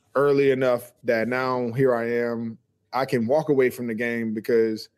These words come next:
the decision for me in my retirement is like, "Mm, okay,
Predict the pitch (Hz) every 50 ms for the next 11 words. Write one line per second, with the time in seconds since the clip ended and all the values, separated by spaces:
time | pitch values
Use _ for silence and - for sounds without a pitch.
0 | _ _ _ _ _ _ _ _ _ - 120 123 117 131 127 - 180 160 160 156
1 | 127 143 143 156 170 170 160 139 135 143 151 160 151 139 - 147 135 131 131 123
2 | 123 123 123 120 117 123 117 113 113 135 143 147 143 139 135 127 - _ _ _
3 | - 143 139 - 123 117 117 117 110 110 110